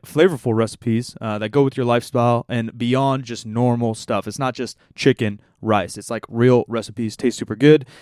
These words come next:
It's diverse, meal plans with tons of different options, uh, for week to week, depending on what you enjoy and what, uh, allows you to stick to your goals. Enjoy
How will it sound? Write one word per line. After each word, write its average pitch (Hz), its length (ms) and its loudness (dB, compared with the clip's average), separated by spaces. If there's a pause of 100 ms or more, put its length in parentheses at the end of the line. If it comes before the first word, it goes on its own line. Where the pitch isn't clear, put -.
It's 127 160 -6
diverse, 139 560 6
meal 151 200 6
plans 151 360 0
with 113 100 -8
tons 170 280 0
of 170 40 0
different 151 220 -4
options, 135 480 -2 (260)
uh, 110 160 0
for 120 140 -4
week 127 180 0
to 123 60 -2
week, 123 200 2
depending 117 320 -8
on 107 140 -6
what 113 220 -6
you 113 60 -2
enjoy 107 420 0
and 104 160 -10
what, 113 320 -2 (380)
uh, 104 200 -4
allows 110 300 0
you 113 60 0
to 98 60 -8
stick - 220 -8
to - 60 -8
your 104 100 -6
goals. 117 340 2 (260)
Enjoy 151 380 2